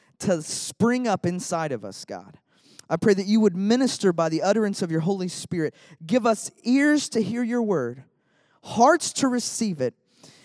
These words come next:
and let our spirits and our souls be lifted on high as we're encouraged that while we wait, you are doing a marvelous work in those we're praying for.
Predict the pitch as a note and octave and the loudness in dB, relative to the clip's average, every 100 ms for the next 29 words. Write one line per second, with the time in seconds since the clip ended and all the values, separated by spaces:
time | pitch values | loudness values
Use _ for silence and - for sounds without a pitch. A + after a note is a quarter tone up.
0 | D#3+ - G#3+ A#3 A#3 G3+ G3 - - - | -6 0 2 4 6 6 4 -2 -8 2
1 | D4+ D#4 D4 - A#3 G#3 G3 - A#3 A#3+ | 4 4 2 -2 -2 0 0 2 6 6
2 | B3+ G3+ G3 F#3+ F#3+ A#3 C#4+ - C4+ C4 | 6 2 -2 -2 -2 0 -2 -2 -4 -4
3 | G#3 G3 F#3+ F#3+ A#3 B3 B3+ B3 - F3 | -2 -2 -2 -2 -2 -2 -4 -8 -12 -8
4 | F3 F#3 G3 G3+ G3 F#3 - B3+ C4+ C4+ | -4 2 4 4 2 -4 -4 0 0 -2
5 | A3+ - - - F#3 F3 E3 F#3 A3+ B3 | -8 -12 -18 -2 2 2 2 4 4 6
6 | C4 C4 B3+ A#3 G3 C#3 - - D3+ D#3+ | 2 2 0 0 0 -2 -8 -20 -4 6
7 | B3 G#3 D#3+ D#3+ A3 G#3+ F#3 D3 E3 G3 | 8 8 6 4 0 0 0 -4 2 4
8 | G#3+ G#3 G#3 - E3+ C#3+ C#3 D3+ D3 D3+ | 4 2 -2 -4 -4 -4 -4 -4 -2 -2
9 | D3+ E3 C#3+ A#2+ A2 G#2+ G2+ | -4 -6 -6 -8 -12 -12 -12